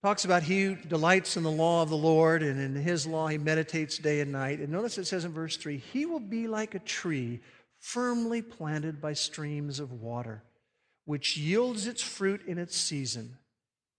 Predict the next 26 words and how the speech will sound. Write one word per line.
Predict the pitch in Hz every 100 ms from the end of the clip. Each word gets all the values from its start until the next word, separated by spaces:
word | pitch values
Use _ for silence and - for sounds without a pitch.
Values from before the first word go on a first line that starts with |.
| -
and | 160
its | 143 - 156
leaf | 147 202 247 -
does | 208 208 202
not | 185 190 - 139
wither, | 135 123 123 127 - _ _ _ _ _ _
and | 147 143
whatever | 135 135 165 185
he | 180
does, | 160 139 127 127 123 - - _ _ _ _ _ _ _ -
he |
prospers." | 139 - 147 135 - - 139 - _ - - - _ _ _ _ _ _ _ _ _ _ _ _ _ _ _ _ _ _ _ _ _ _ _
The | 170
Lord | 175 175
Jesus | 135 208 185 151
in | 139 139
John | 151 165 165 156 143
thirteen | 170 - - 175 156
seventeen | 180 175 160 165 151
said, | - 156 135
"Now | 139 175 247 294
that | 277 - -
you | 233
know | 214 233 233
these | 151 120 107 -
things," | 113 104 127 _